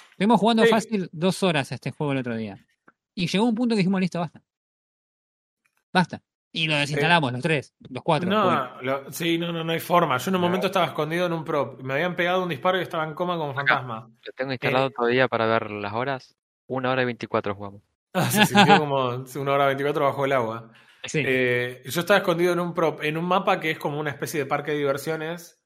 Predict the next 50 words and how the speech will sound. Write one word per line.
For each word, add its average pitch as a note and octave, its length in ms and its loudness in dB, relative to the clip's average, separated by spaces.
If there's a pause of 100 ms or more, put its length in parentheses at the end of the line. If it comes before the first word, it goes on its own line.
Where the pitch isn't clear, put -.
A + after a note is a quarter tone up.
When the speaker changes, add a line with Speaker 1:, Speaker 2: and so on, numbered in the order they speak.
Speaker 2:
Por D3 100 -4
eso F3+ 140 -6
me D#3 100 -4
preguntaba C3+ 480 -2
si C#3 140 -8
el A#2+ 80 -6
juego C#3 260 -6
medio C#3 220 -4
que B2 100 -10
quería B2 220 -8
ser C#3 200 -10
de B2 80 -8
terror, B2 540 -4
porque A2 200 -18
la A2 100 -8
verdad A2+ 160 -6
que B2 180 -6
es B2+ 100 -4
de C3+ 100 -4
terror, B2+ 360 -4
pero A#2 160 -4
no, A2+ 400 -12
no A2+ 160 -12
porque A2+ 200 -10
de A2 100 -4
miedo. B2 460 -8 (200)
Speaker 1:
Claro. C3+ 360 2 (180)
Speaker 2:
Eh, A#2 480 -2 (580)
en C3 360 -4
un D#3+ 80 -4
juego F3+ 200 2
que E3+ 60 0
es E3 80 -2
como D3+ 260 0
gira E3+ 280 -2
en D#3+ 120 -6
torno E3+ 260 -2
a E3 40 -2
una, C#3 320 -4
una C#3+ 260 -4
calecita C3+ 600 0
que C#3 80 -2
hay C#3 80 0
en C#3 80 -2
el C3 80 -6
centro C#3 260 -6
del C3+ 80 -4
mapa. D#3 560 -6
Speaker 1:
Sí. A#2+ 260 -2
Speaker 2:
Y, C3+ 680 -2